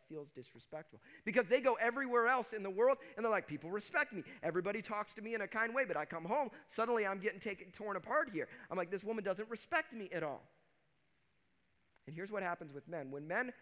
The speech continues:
feel disrespected, they have a tendency, this isn't all men, but men have a tendency,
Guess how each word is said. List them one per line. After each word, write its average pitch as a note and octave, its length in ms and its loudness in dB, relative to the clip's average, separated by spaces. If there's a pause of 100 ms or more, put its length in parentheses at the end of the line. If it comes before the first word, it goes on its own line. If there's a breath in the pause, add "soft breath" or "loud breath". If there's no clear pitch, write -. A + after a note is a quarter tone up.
feel F#3+ 220 -4
disrespected, E3 760 -8
they D3+ 80 -2
have D3 120 -4
a - 180 -18
tendency, G3 340 -12
this C#3 200 -16
isn't B3+ 180 -12
all D3 260 -8
men, A#2+ 240 -12
but C#3 160 -20
men F3+ 140 -10
have F#3 100 -10
a C3 60 -12 (100)
tendency, C3 540 -12